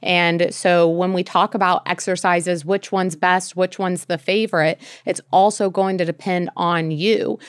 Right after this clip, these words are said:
where even if a squat is an incredible exercise, and I believe that to my core, it's not an incredible exercise for me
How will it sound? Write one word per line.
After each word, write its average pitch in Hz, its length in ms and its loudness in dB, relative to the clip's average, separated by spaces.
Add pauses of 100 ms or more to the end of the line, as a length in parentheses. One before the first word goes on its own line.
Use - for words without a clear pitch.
(120)
where 180 440 4
even 226 420 0
if 214 220 2
a - 100 -2
squat 185 440 0
is 180 120 -4
an 175 100 -2
incredible 202 580 -2
exercise, 170 640 -2
and 165 80 -2
I 170 80 0
believe 170 320 -2
that 175 240 0
to 190 140 -4
my 165 200 -2
core, 190 480 0 (300)
it's - 180 -8
not 170 420 0
an 180 60 -4
incredible 165 480 0
exercise 165 540 -2
for 165 180 -2
me 175 420 0